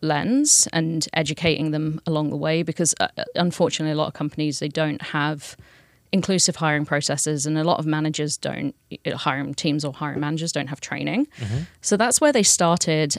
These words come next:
Speaker 1: And then last year they branched out into D E I programming and hired two of our amazing advisors, um, Vasian and Jessica, who,
Speaker 2: Mm-hmm.
Speaker 1: um, are senior D E I advisors at Bloom.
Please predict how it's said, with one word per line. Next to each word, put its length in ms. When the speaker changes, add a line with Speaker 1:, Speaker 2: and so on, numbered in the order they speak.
Speaker 1:
And 200
then 280
last 380
year 260
they 120
branched 400
out 260
into 640
D 280
E 20
I 140
programming 680
and 180
hired 380
two 400
of 100
our 340
amazing 600
advisors, 680
um, 380
Vasian 680
and 320
Jessica, 480
who, 340
Speaker 2:
Mm-hmm. 100
Speaker 1:
um, 360
are 140
senior 540
D 200
E 20
I 120
advisors 460
at 100
Bloom. 320